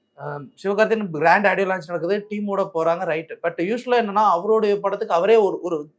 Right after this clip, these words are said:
தனியா ஒரு ஸ்கிட் மாதிரி ஒண்ணு ரெடி பண்ணி அந்த படத்தை ப்ரமோட் பண்றதுக்கு என்ன, நிறைய விஷயங்கள் பண்ணுவாரு. இதுல அந்த மாதிரி எதுவுமே அவர் பண்ணவே இல்ல, எதுவுமே பண்ணவே இல்ல. ரெண்டாவது வந்து ஒரு ஏழு நாளைக்கு முன்னாடி வரைக்கும் கொடுத்துக்கிட்டு இருந்த ஏ ஆர் முருகதாஸுமே இப்ப கொடுக்கறது இல்ல.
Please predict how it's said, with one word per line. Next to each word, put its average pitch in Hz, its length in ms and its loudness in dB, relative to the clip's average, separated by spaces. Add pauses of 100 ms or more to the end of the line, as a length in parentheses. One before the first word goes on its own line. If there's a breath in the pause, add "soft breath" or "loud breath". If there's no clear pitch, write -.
தனியா 220 300 2
ஒரு 208 120 0
ஸ்கிட் 190 240 -12
மாதிரி 202 240 -2
ஒண்ணு 170 100 -6
ரெடி 156 200 -4
பண்ணி 160 300 -6 (340)
அந்த 175 180 -6
படத்தை 175 300 0
ப்ரமோட் 180 480 -2
பண்றதுக்கு 180 260 -6
என்ன, 165 320 -6
நிறைய 226 320 0
விஷயங்கள் 190 460 -8
பண்ணுவாரு. 135 240 -14 (420)
இதுல 214 100 -4
அந்த 202 180 2
மாதிரி 226 300 0
எதுவுமே 277 520 -4
அவர் 160 260 -2
பண்ணவே 143 380 -10
இல்ல, 113 180 -20 (160)
எதுவுமே 233 360 0
பண்ணவே 220 340 0
இல்ல. 226 260 2
ரெண்டாவது 214 340 4
வந்து 214 420 -6
ஒரு 175 220 -2
ஏழு 196 140 2
நாளைக்கு 226 300 0
முன்னாடி 220 180 -2
வரைக்கும் 214 240 -2
கொடுத்துக்கிட்டு 196 260 -6
இருந்த 196 240 -6
ஏ 190 80 0
ஆர் 208 160 0
முருகதாஸுமே 202 320 -6
இப்ப 190 200 -14
கொடுக்கறது 170 340 -12
இல்ல. 120 240 -16